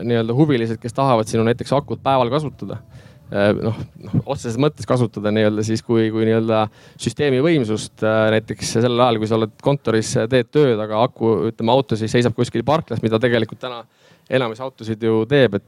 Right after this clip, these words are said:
et, äh, et autode kasutus on seal kuskil viie protsendi peal vist ajast, midagi sellist. Et, äh, tegelikult, noh, võib-olla tulevikus on, on võimalus, et elektri nii-öelda paak laetakse sul nagu tasuta täis põhimõtteliselt kellegi huvi,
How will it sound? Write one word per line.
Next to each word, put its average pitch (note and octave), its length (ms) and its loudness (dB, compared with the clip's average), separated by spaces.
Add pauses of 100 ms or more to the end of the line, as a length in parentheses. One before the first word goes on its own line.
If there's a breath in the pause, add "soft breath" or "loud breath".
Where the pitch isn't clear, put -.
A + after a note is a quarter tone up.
(140)
et, - 180 -20
äh, G#2 320 2
et - 80 -6
autode A#2 320 -2
kasutus A2+ 400 0
on G#2+ 80 2
seal G#2+ 140 0
kuskil A2 180 -4
viie A#2+ 240 4
protsendi A2 400 0
peal G#2 160 0
vist - 80 -8
ajast, G2+ 320 0
midagi G#2+ 240 -6
sellist. G#2+ 320 -4 (560 loud breath)
Et, G#2 560 -2
äh, G#2+ 80 4
tegelikult, A2+ 540 -2 (160)
noh, A#2+ 100 -12
võib-olla A2+ 320 -2
tulevikus A#2 480 -2
on, A#2+ 140 2 (180)
on B2 80 0
võimalus, A#2+ 400 2
et A#2 160 -4
elektri B2 380 0 (180)
nii-öelda A#2+ 380 0 (180)
paak C3+ 240 4
laetakse A#2+ 400 -4
sul B2 160 0
nagu B2 160 2
tasuta C3+ 320 -2
täis D3 240 2
põhimõtteliselt A2 480 -2
kellegi A2+ 240 0
huvi, A2 220 2